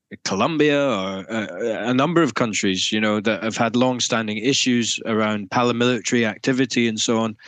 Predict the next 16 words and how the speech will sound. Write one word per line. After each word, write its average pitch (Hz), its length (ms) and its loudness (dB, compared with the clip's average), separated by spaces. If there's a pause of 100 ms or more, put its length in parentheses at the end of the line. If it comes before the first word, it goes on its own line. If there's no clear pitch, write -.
(720)
when 131 160 0
you 123 80 0
start 165 260 2
thinking 147 160 0
about 123 180 0
sustainability 123 680 0 (120)
transitions, 117 580 0
you've 113 120 0
got 135 180 0
to - 60 -6
kind 120 200 0
of 107 80 -2
think 120 180 0
about 107 280 0 (680)
these 120 180 2
actors 110 600 -2